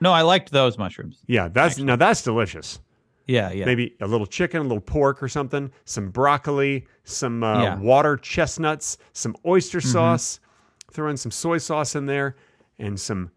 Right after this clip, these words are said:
Speaker 2: you, you wanna, you wanna thicken it up a little bit. You throw in a little bit of cornstarch, thickens
Speaker 1: Sure.
Speaker 2: the sauce. You know, I'm so
Speaker 1: Sure.
Speaker 2: glad. Is this a cooking show now? I feel like we've got a cooking show.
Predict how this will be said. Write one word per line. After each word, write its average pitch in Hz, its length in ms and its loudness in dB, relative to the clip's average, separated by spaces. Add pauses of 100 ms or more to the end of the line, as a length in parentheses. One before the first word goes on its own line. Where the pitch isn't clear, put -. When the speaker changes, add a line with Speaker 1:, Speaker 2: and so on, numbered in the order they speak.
(600)
Speaker 2:
you, 127 220 -6
you 127 120 -6
wanna, 123 160 0
you 131 160 -4
wanna 123 140 2
thicken - 400 -2
it 165 100 2
up 165 140 2
a 170 40 0
little 165 200 2
bit. 165 160 2
You 135 100 -4
throw 147 200 -2
in 139 60 0
a 139 40 -2
little 139 160 0
bit 120 120 0
of 104 60 -6
cornstarch, 156 840 -4 (240)
thickens 165 440 -4
Speaker 1:
Sure. 127 140 2
Speaker 2:
the 95 40 2
sauce. 156 480 0
You 160 80 -2
know, 160 160 -4 (160)
I'm 208 100 -2
so 320 140 -2
Speaker 1:
Sure. 220 200 4
Speaker 2:
glad. 139 160 -6
Is 175 120 2
this 349 160 2
a 453 60 4 (240)
cooking 285 360 0
show 294 220 2
now? 294 160 0
I 240 100 4
feel 302 160 0
like 285 200 4
we've 254 160 -2
got 233 120 4
a 190 60 2
cooking 135 400 0
show. 98 300 0